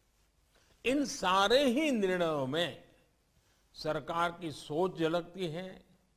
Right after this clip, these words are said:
सरकार का इरादा महसूस होता है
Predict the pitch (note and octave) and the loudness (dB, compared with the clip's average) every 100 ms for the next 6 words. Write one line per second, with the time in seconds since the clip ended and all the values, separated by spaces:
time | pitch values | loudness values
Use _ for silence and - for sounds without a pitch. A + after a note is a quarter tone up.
0 | _ _ _ _ _ _ - - D3+ C3 | _ _ _ _ _ _ -12 -4 -4 -2
1 | E3 F3 F3 F3 E3+ E3 C#3 C#3 D#3 D#3+ | 0 2 2 2 2 0 -4 0 2 4
2 | F3+ F#3 C3+ A#2+ A#2+ - F#3 G#3 C#3 F3+ | 2 2 0 -4 -4 -6 -8 -8 -8 -8
3 | F#3 F3+ D#3 F3+ F#3 | -6 -6 -6 -10 -12